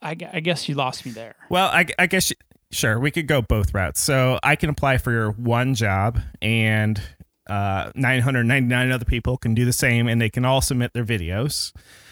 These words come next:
Speaker 2: Or I can submit my video to a recruiter, and then my recruiter can shop me around to a job that air quotes fits.
Speaker 1: Oh, do we know, are recruiters using these A I based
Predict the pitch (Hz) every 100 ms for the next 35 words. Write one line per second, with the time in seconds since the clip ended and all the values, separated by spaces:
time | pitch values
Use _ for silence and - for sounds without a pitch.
0 | - - 156 147 151 135 135 147 131 -
1 | 135 131 - - 123 113 113 151 143 123
2 | - 135 117 101 98 - 226 240 135 113
3 | 117 - 123 127 123 117 107 - 147 123
4 | 95 104 101 - 123 117 - 104 101 95
5 | 123 151 123 107 104 104 85 - - _
6 | - 123 107 107 101 95 123 113 104 104
7 | 92 87 - 107 98 - 92 - - -
8 | - - 156 165 175 156 127 151 202 151
9 | 196 165 139 - 170 180 190 196 190 196
10 | 190 196 185 185 180 185 190 180 185 180
11 | - - - -